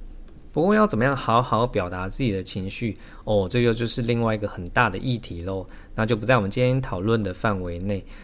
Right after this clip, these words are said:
不过我想今天啊，只要大家能够理解孩子行为背后其实是有一些需要关注的情绪跟想法，我想就会很有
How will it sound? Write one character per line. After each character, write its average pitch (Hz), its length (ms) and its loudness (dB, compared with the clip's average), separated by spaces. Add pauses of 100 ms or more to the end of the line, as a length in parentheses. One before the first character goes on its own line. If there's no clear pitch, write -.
(120)
不 - 60 -10
过 120 80 4
我 127 80 6
想 107 200 2
今 135 240 0
天 123 240 2
啊， 95 120 -2
只 - 100 -6
要 98 140 0
大 110 180 2
家 104 220 0
能 98 160 -4
够 107 120 -2
理 104 220 -2
解 101 220 -4 (200)
孩 135 160 2
子 214 120 4
行 131 160 0
为 110 100 2
背 117 220 2
后 110 200 -2 (220)
其 - 300 0
实 113 240 -2
是 - 180 -2
有 101 160 2
一 95 40 -4
些 107 260 0
需 - 200 -2
要 113 120 4
关 117 320 2
注 113 200 -6
的 95 140 -6
情 98 320 -6
绪 104 260 -4 (220)
跟 107 160 -2
想 98 260 -4
法， 95 160 -8 (280)
我 101 80 -4
想 101 180 0
就 - 160 4
会 120 220 2
很 95 240 -6
有 98 180 -4